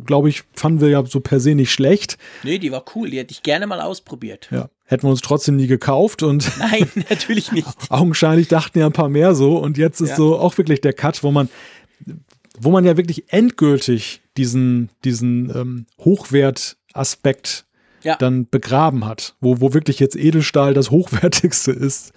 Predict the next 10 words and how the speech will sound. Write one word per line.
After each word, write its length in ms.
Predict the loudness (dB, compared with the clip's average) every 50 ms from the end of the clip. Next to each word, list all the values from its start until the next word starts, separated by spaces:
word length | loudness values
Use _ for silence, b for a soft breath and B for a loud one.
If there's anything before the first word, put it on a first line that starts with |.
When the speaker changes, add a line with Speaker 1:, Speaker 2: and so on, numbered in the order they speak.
| B B
Speaker 2:
Ja, 140 | -4 -2 0
Speaker 1:
was 140 | 0 0 2
Speaker 2:
genau. 80 | 0 0
Speaker 1:
ja 20 | 2
eigentlich 220 | 2 2 2 2
Mittelfeld 520 | 0 2 2 2 2 2 2 0 0 0 0
mal 180 | -2 -2 -2 -2
angedacht 540 | -4 -2 -2 -2 -2 -4 -6 -6 -6 -6 -6
war. 180 | -6 -4 -6 -8 _ _ _ _ _ -14
Speaker 2:
Ja. 300 | -10 -10 -10 -10 -12